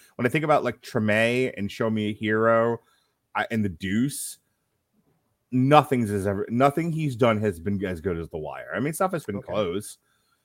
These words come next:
Speaker 1: Treme was good, but, and again, I
Speaker 2: All
Speaker 1: can't
Speaker 2: three of
Speaker 1: speak to
Speaker 2: those things I
Speaker 1: Generation
Speaker 2: haven't
Speaker 1: Kill.
Speaker 2: seen yet.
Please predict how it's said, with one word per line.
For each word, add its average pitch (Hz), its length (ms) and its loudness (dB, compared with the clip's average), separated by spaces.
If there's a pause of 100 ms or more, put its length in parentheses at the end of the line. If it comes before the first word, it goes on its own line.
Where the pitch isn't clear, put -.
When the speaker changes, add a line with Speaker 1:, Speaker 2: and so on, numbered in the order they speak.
(120)
Speaker 1:
Treme 120 280 4
was 90 160 -2
good, 98 600 0
but, 92 300 0 (460)
and 110 140 0
again, 98 220 -2
I - 40 2
Speaker 2:
All 202 100 4
Speaker 1:
can't - 100 -2
Speaker 2:
three 277 80 2
of 269 60 6
Speaker 1:
speak 214 40 2
to 254 60 12
Speaker 2:
those 226 100 8
things 208 80 0 (160)
I 190 60 6
Speaker 1:
Generation 185 40 8
Speaker 2:
haven't 190 180 6
Speaker 1:
Kill. 170 80 0
Speaker 2:
seen 165 180 0
yet. 104 220 -8